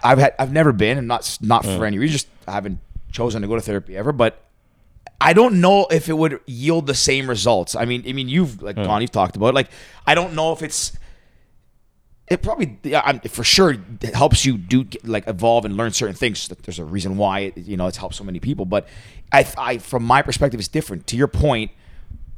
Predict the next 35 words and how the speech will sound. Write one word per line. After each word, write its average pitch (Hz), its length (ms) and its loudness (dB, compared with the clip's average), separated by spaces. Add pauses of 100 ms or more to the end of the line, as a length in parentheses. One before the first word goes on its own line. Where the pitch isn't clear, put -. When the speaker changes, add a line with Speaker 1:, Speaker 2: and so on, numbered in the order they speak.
(160)
Speaker 1:
you're, 120 720 4 (960)
yeah, 143 200 6
like, 101 200 -8
wait, 117 200 -10 (100)
on 117 160 -6
the, 135 80 -2
on 117 120 0
a 107 40 -2
platform 131 360 -4
like 110 80 -6
this, 107 80 -8
you're, 104 100 -8
like, 98 120 -8
sitting, 107 420 0
trying 101 200 -4
to 104 80 0
understand 101 580 -2
everything, 104 320 -10
trying 147 240 4
to 165 40 6
also 147 240 4
understand, 135 420 2
am 113 80 -2
I 165 60 2
wrong 107 420 4
in 123 80 -2
what 113 120 -2
I 107 40 -2
think 104 300 -8
here? 143 220 -4 (200)
Which 214 140 2
is 247 80 -2
probably 294 340 0
much 139 320 4
like, 127 480 2